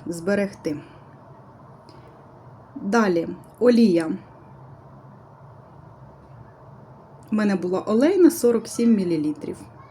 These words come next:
Якщо ви не дивились, е, відео, подивіться, я там все, все вже так розжувала, навіть і не знаю. Далі так, картопля, курка, масло.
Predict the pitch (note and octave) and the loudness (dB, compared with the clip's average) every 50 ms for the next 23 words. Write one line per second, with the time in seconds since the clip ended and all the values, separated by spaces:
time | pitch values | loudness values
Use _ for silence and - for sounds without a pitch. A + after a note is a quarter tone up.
0 | - - - - - - - - - - - - - - - A#3+ A#3 - - C#4+ | -20 -20 -20 -20 -20 -20 -20 -20 -20 -20 -20 -20 -18 -10 -8 -6 -2 2 4 4
1 | A#3 B3+ B3 B3 G#3 A#3+ A3+ B3 B3 A#3 A#3 A#3 A3+ A3+ - - A3 G#3+ G#3+ G#3+ | 6 6 4 4 4 4 6 6 6 8 6 6 4 0 -4 -2 -2 -2 -2 -4
2 | G#3 G3+ D3+ E3+ G#3 C#4+ F4 C#4+ B3+ A#3 A3 A3 - G#3 F#3 G#3+ F#3 F#3 E3+ - | -4 -4 -2 0 2 2 4 4 4 2 2 0 -4 -4 -4 -4 -2 -4 -6 -6
3 | - - F#3 F3+ - F#3+ F#3 F#3 - - - A#3 A3 G3+ G3+ - - - - A#3 | -6 -6 -6 -4 -4 -6 -8 -8 -8 -6 -4 -2 -2 -2 -4 -6 -4 -2 0 0
4 | A3+ G#3 G3+ G#3 G3+ G#3 G#3+ G#3 - A3 G#3 F#3+ F3+ F3 G#3 G#3+ A3 B3 C4+ C4+ | 0 0 0 -2 -2 -2 -4 -2 -2 -2 -2 -2 -2 -4 -2 0 2 2 2 2
5 | A#3 G3 G3 - - - - - - - - - F#3+ G3 G3+ G3 G#3 G3+ G#3+ G#3 | 0 -2 -4 -8 -14 -20 -20 -20 -20 -16 -10 -4 -2 0 0 0 0 0 0 0
6 | G#3 G#3 F#3+ F#3+ F3+ E3 E3 F3 A3 A3+ G3+ E3+ - - - F3 - - G3 - | 0 -2 -2 -2 -2 -2 -2 0 0 0 0 0 -2 -4 -8 -8 -8 -6 -8 -4
7 | - - A#3 B3 A#3 A3 G#3+ G3 F#3 F3+ F3+ F3 E3 - - - - - - - | 0 2 2 2 0 -2 -2 -2 -2 -2 -2 -2 -4 -4 -6 -6 -8 -10 -6 -4
8 | G#3+ G#3+ G#3+ - G3 F#3 F#3+ G#3 B3 D#4+ F4+ - - E4 F4 F4+ | -4 -4 -4 -2 -2 0 2 4 4 4 4 2 0 -2 -2 -2